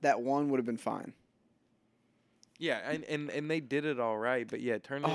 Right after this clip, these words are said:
Speaker 2: into this, you
Speaker 1: and I
Speaker 2: know?
Speaker 1: was, I was right. I was right for a minute. I was like, "Oh, they're gonna turn it on her. They're gonna frame her 'cause they know he's, he's recording them."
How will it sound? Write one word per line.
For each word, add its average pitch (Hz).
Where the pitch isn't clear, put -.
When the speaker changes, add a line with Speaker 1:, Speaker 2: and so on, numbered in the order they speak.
Speaker 2:
into 139
this, 120
you 131
Speaker 1:
and 156
I -
Speaker 2:
know? 202
Speaker 1:
was, 147
I 196
was 151
right. 160
I 156
was 160
right 170
for 151
a 135
minute. 131
I 127
was 123
like, -
"Oh, 208
they're 165
gonna 151
turn 139
it 143
on 110
her. -
They're 123
gonna 123
frame 143
her 113
'cause 131
they 127
know 127
he's, 127
he's 131
recording 123
them." 143